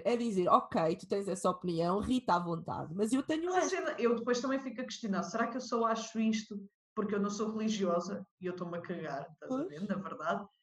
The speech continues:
Speaker 2: é, vejo aquilo e é
Speaker 1: Eu acho
Speaker 2: tipo,
Speaker 1: que não,
Speaker 2: "Ha,
Speaker 1: e uma
Speaker 2: ha."
Speaker 1: prova, e uma prova de que isso não é o facto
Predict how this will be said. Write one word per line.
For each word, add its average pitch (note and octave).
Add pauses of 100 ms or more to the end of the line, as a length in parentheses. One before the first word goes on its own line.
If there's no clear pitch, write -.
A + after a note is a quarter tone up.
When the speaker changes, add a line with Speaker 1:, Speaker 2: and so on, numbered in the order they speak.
(240)
Speaker 2:
é, F#3+
vejo F#3+
aquilo C4
e F4
é -
Speaker 1:
Eu F#4
acho F4+
Speaker 2:
tipo, G3
Speaker 1:
que F4
não, D#4+
Speaker 2:
"Ha, D4
Speaker 1:
e C4
uma C4
Speaker 2:
ha." B3+
Speaker 1:
prova, B3+
e B3+
uma B3
prova A3+
de F#3+
que G#3
isso G3+
não F#3+
é F#3
o F#3
facto F#3